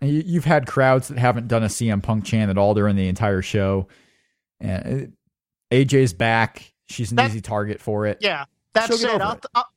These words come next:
Speaker 2: I'll take an active crowd over a crowd sitting on their hands
Speaker 1: Yeah.
Speaker 2: any day of the
Speaker 1: And
Speaker 2: week.
Speaker 1: honestly, I'll take 'em chanting C M Punk for twenty seconds in an A J Lee entrance.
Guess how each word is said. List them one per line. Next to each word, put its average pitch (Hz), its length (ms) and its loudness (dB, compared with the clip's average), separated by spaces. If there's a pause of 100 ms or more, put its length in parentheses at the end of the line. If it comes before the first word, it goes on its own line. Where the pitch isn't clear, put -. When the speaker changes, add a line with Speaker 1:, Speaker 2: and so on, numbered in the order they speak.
Speaker 2:
I'll 240 80 0
take 285 220 -2
an 233 80 -4
active 220 420 -4
crowd 208 320 -2
over 165 300 -4
a 151 40 -10
crowd 170 320 -4
sitting 151 220 -10
on 143 120 -12
their 131 100 -14
hands 131 280 -12
Speaker 1:
Yeah. 208 100 -4 (140)
Speaker 2:
any 160 240 -10
day 135 100 -12
of 123 80 -14
the 156 60 0
Speaker 1:
And 196 100 0
Speaker 2:
week. - 100 -8
Speaker 1:
honestly, 220 400 2
I'll 175 160 -2
take - 300 0
'em 127 180 0
chanting 120 340 0
C 127 280 -2
M 107 140 0
Punk 110 300 -2
for 101 180 -6 (220)
twenty 131 360 0
seconds 104 680 -2 (160)
in 135 120 0
an 107 180 -2
A 127 200 2
J 117 240 0
Lee 107 320 -4
entrance. 92 680 -8